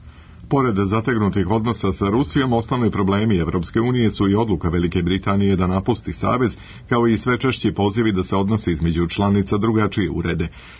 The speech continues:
Simeon Pobulić iz Evropskog pokreta kaže za Vesti u devet da je najveći izazov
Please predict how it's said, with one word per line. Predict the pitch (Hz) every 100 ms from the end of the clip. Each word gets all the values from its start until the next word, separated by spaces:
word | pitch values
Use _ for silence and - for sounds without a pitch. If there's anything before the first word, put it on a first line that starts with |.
| -
Simeon | - 98 90 90
Pobulić | 82 107 101 101 98
iz | 98 85
Evropskog | 101 98 85 - 85
pokreta | 127 135 113 98
kaže | 104 101 92
za | 85
Vesti | 98 101 -
u | 101
devet | 113 127 -
da | 95 87
je | 85 85
najveći | 92 139 113 107
izazov | 101 104 90